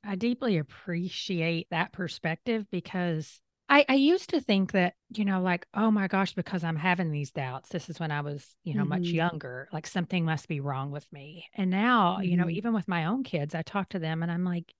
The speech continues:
Speaker 1: "It is an absolutely normal occurrence to have,"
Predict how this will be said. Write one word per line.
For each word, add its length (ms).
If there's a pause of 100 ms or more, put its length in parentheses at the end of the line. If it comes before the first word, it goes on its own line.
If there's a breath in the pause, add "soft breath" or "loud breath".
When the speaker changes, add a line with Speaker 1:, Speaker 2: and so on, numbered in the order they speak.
(120)
Speaker 1:
"It 260
is 220
an 160 (220)
absolutely 1200
normal 960 (320)
occurrence 920
to 100
have," 600